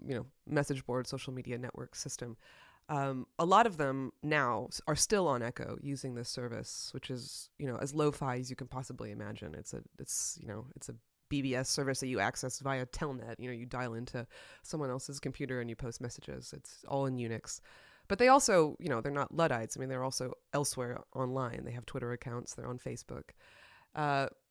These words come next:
and if you look at the people that were lifelong Echo users and the way that they use Facebook, they use Facebook like a message board. They're, like, using it wrong. <laughs> You look at them, they have these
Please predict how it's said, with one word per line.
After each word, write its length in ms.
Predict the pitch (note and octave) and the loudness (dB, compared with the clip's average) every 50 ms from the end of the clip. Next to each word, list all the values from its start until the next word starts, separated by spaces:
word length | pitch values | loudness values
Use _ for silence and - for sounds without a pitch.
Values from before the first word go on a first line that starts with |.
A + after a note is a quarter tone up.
| _ _ _ | _ _ _
and 80 | - F#3 | 0 0
if 100 | F#3 - | 0 0
you 60 | G3+ | 0
look 260 | F#3+ G#3+ A#3 C#4+ - | 0 2 2 4 4
at 120 | D4 B3+ - | 4 4 4
the 80 | A#3 | 2
people 340 | - - G#3 F#3+ - F3 E3+ D3+ | 0 0 -2 0 4 4 4 6
that 160 | E3 D#3 - | 4 2 4
were 140 | D3+ D3+ D3 | 2 0 2
lifelong 640 | D3+ D3+ D#3+ D#3+ - E3+ D#3 D3+ C#3+ D3 C#3+ - - - | 4 2 2 2 2 2 2 2 2 2 -2 -4 -2 -4
Echo 340 | D3+ D3 - D3+ C#3 C#3 | -4 -2 0 -2 -2 0
users 720 | C3 C3 C3 C3+ C3+ C3 C#3 C3 C#3 C#3 C#3 C3+ - - - _ _ _ | -2 -4 -4 -4 -4 -4 -4 -4 -4 -4 -4 -6 -8 -8 -10 _ _ _
and 220 | D3 C#3 C#3 C#3 | -2 -2 0 2
the 80 | C3+ C#3+ | 0 4
way 180 | C#3+ D#3 E3 F#3+ | 6 8 8 8
that 160 | E3+ E3+ - | 6 4 2
they 80 | D#3+ | 2
use 260 | D#3 D3 C#3+ D3+ D#3 - | 2 2 2 -2 -2 -2
Facebook, 520 | - - D3 D3+ - - B2 A#2+ A#2+ - - - - - - _ _ _ _ _ _ - | 0 0 -2 -2 -2 -6 -8 -8 -8 -10 -14 -18 -20 -20 -20 _ _ _ _ _ _ 4
they 120 | D#3+ G3+ | 4 6
use 280 | G3 F#3+ A#3 C4 B3+ - | 6 8 6 6 4 4
Facebook 460 | - - A#3+ A3 - - D#3 - - | 4 4 2 2 2 0 0 2 2
like 160 | D3 C#3+ - | 0 0 2
a 40 | C#3+ | 2
message 360 | D3+ F#3+ G#3 - - - - | 0 0 0 -2 -6 -8 -8
board. 280 | - - - - - - - _ _ _ - _ - | -8 -8 -8 -8 -12 -14 -20 _ _ _ -20 _ 4
They're, 460 | D#3 F3 E3+ D#3+ D#3 D#3 D3+ C#3+ - - E4+ E4+ - | 8 10 10 12 12 10 8 6 4 -2 -14 -20 -6
like, 220 | - E3 D#3+ D3+ C3+ | 4 4 4 6 6
using 280 | D#3+ F#3+ F#3 F3 C#3+ | 4 4 4 4 4
it 100 | C3+ A#2+ | 2 2
wrong. 340 | - C3 A#2+ G#2 C#2 - B2+ - - D#3 | 0 -2 -2 -2 -4 -6 -8 -6 -2 -2
<laughs> 100 | F3+ F3 | 4 6
You 240 | G#3 F3 E3+ F3 F3 | 6 6 8 6 4
look 160 | F3+ F#3+ - | 4 4 2
at 80 | A#3+ - | 2 4
them, 240 | F#3+ E3+ D#3+ D#3+ | 6 6 6 6
they 120 | D3+ D#3+ E3+ | 6 4 4
have 160 | E3+ E3 D#3+ | 4 4 4
these 220 | E3 E3 D3+ - | 4 2 0 0